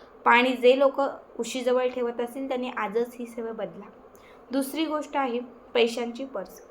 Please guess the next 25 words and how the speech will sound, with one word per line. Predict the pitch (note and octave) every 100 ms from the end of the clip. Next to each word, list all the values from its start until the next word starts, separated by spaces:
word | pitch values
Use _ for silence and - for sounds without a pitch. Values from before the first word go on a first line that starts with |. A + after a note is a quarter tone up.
| - - -
बरेच | C4 C#4 D#4 D#4+
लोक | D4+
अशी | D4+ C#4+ C#4
असतात | C#4 C4 B3+
की | C4+
ज्यांना | C4+ C4+
भीती | C4 A#3+ B3+
वाटत | A#3+ A3 G3
असते, | G3 - F#3+ - - - - -
चोर | B3+ B3
येईल, | A3+ G#3+
काय | G#3+ B3+ A#3+ A#3
होईल | A3+ G#3 -
किंवा | C4+ C#4+
माहीत | C4+ A#3
नाही. | B3 A#3+
बऱ्याच | B3 A#3 A#3+
लोकांना | B3+ B3+ B3
पैसे | B3+ A3 A3 C4+ -
जवळ, | A3+ A3 G#3+
पैशांची | - G#3+ G#3 A#3+ A#3 C4+
पर्स | B3+ B3
जवळ | A#3 A#3
पाहिजे | B3 A#3+ A#3+
असते, | A#3+ C4+